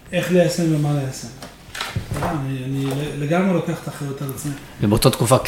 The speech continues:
Speaker 2: היית פתוח ל-, ל-, לביקורות, או שהייתה תקופה
Speaker 1: בטח.
Speaker 2: שלא, שלא הייתה?
Speaker 1: אני
Speaker 2: כאילו, תוך כדי המשבר.
Speaker 1: אני אספתי... אני אספתי את הלקוחות שלי לפגישה, לקחתי ארוחה במסעדה, הבאתי עשרה לקוחות,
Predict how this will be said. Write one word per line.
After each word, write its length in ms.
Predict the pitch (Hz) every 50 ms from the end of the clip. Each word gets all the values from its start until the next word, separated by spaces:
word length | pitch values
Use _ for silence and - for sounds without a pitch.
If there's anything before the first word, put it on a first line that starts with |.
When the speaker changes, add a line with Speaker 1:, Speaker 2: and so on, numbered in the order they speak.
| - -
Speaker 2:
היית 180 | 120 120 -
פתוח 340 | 175 - 170 - - 170 151
ל-, 60 | 160
ל-, 320 | 170 175 165 160 170 165 165
לביקורות, 440 | 160 151 165 165 190 190 202 196 -
או 60 | 131
שהייתה 220 | - - - -
תקופה 180 | - - 160 131
Speaker 1:
בטח. 80 | 170
Speaker 2:
שלא, 260 | 233 127 131 127 127 120
שלא 200 | - 143 139 127
הייתה? 220 | 110 - - 98 82 -
Speaker 1:
אני 80 | -
Speaker 2:
כאילו, 160 | - - 127
תוך 200 | - - 160 -
כדי 140 | - 147 139
המשבר. 340 | 135 123 120 - - 110 95
Speaker 1:
אני 180 | - 156 156 147
אספתי... 800 | - - - 185 185 180 - - - 208 202 208 208 208 - - - - - - - - - - - - - - - - - 147
אני 160 | 147 151 143
אספתי 340 | - - - 185 175 202 226
את 40 | 214
הלקוחות 360 | 208 202 202 - 196 208 202
שלי 280 | - 214 180 160 151 139
לפגישה, 360 | 135 135 131 - 190 180 175
לקחתי 540 | 160 - 170 151 - - 190 175 170 156 143
ארוחה 380 | 139 143 147 143 - - 175
במסעדה, 480 | 175 175 165 160 - - 151 143 143 135 - - - - - - - -
הבאתי 300 | 135 156 151 - 170 160
עשרה 300 | 156 - - 156 165 170
לקוחות, 580 | 180 180 - 156 - - 143 - - - -